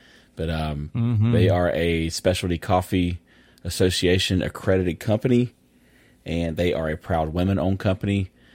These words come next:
Speaker 1: They have, uh, specialty roasts that they come out with a rotating menu throughout the seasons, and that'll change every quarter or so. And then they have regular roasts that they carry year-round.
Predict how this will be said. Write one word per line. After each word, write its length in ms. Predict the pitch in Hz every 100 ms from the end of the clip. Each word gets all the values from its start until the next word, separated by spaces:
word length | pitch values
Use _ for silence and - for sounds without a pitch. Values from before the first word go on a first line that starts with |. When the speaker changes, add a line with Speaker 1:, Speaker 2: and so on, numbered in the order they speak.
| - _
Speaker 1:
They 180 | 82 78
have, 600 | - 82 78 76 80 - _ -
uh, 340 | 78 76 73 80 -
specialty 500 | - 92 90 90 85
roasts 340 | 90 92 -
that 100 | -
they 120 | 82
come 200 | - 95
out 240 | 90 87 73
with 140 | 82
a 60 | 85
rotating 500 | 85 85 90 87 87
menu 320 | 87 87 90
throughout 360 | - 85 82
the 80 | -
seasons, 680 | 85 90 98 107 104 104 - _ - _ -
and 280 | 82 82 80
that'll 200 | 82 85
change 380 | - 90 90 90
every 220 | 87 90
quarter 420 | - 95 92 95
or 80 | 92
so. 440 | 92 - 98 95 95 _ - _ -
And 200 | 80 78
then 120 | 80
they 160 | 78 87
have 480 | 82 80 78 80 -
regular 380 | 87 87 87 82
roasts 340 | 85 85 -
that 120 | -
they 100 | -
carry 340 | - - 85 82
year-round. 680 | 82 78 78 87 85 87